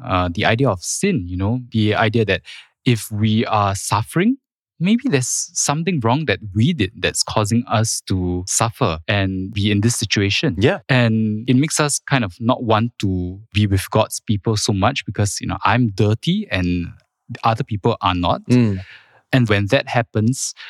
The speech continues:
Speaker 1: we kind of withdraw. And the more we withdraw, the more we feel like, you know, maybe we don't really fit in here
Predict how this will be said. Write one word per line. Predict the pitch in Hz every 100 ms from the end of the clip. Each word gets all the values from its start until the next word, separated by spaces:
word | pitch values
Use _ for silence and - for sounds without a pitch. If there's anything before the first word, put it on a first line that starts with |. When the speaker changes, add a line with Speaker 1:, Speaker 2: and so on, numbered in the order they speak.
| - _
Speaker 1:
we | - 107 107 107 104
kind | - 143
of | 101 -
withdraw. | 101 98 - 107 104 131
And | 107
the | 104
more | 101 160
we | 247 143
withdraw, | 98 85 92 101 101 120 - -
the | 101
more | 98 101 139
we | 139
feel | 95 - 107
like, | 104 -
you | -
know, | 98
maybe | 98 131 175 220 180
we | 101 101
don't | 110 110
really | 101 98
fit | 98 104 -
in | 95
here | 98 - 98 90 95